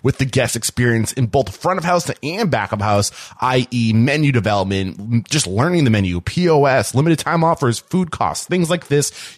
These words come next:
To learn more, head to restaurantunstoppable dot com slash one huddle. That's the number one in huddle, like a football huddle. And when you use that link, you can get access to One Huddle's game shop, three thousand plus on-demand skill games on everything from bartending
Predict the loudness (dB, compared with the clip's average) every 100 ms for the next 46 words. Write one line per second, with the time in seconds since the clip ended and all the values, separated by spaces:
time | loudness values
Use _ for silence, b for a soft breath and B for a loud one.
0 | -4 0 2 2 2 4 2 0 2 2
1 | 2 0 0 0 0 -2 -2 -2 -2 0
2 | 0 -2 0 0 0 0 -2 -2 -2 -2
3 | -4 -2 0 2 0 -4 -6 -2 -2 -2
4 | -2 -4 -4 -4 0 0 0 2 4 4
5 | 2 0 -2 -4 -2 0 2 2 0 -4
6 | -4 -4 -2 0 0 0 -4 -4 -2 -2
7 | 2 2 4 4 4 4 2 2 2 2
8 | 2 0 0 -2 0 -2 -2 -6 -4 -4
9 | -2 -2 0 0 0 0 0 0 -2 -2
10 | 0 0 0 0 -2 -6 -8 -4 -4 -2
11 | -2 0 2 0 -2 -2 0 0 -2 -2
12 | 0 0 2 2 0 -2 -2 0 -2 -2
13 | -4 -6 -4 -2 -2 -2 -2 -2 -2 -4
14 | -6 0 0 0 0 0 0 -2